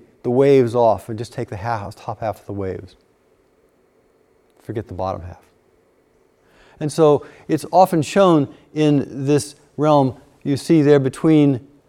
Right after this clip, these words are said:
uh, one and two, they're all the Ashuras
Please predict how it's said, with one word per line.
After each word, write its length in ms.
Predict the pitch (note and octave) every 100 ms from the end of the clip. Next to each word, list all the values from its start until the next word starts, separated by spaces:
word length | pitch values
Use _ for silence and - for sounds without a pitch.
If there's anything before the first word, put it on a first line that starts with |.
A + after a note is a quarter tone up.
| _ _
uh, 240 | B2 B2 A#2
one 360 | A#2 B2+ D3
and 160 | C3+ A2+
two, 460 | - F#3+ B2+ G2+ - _ _ _ _ _
they're 200 | - B2+
all 240 | B2+ D#3+ D#3+
the 140 | C#3+
Ashuras 640 | A#2+ - F3 E3 B2+ A2+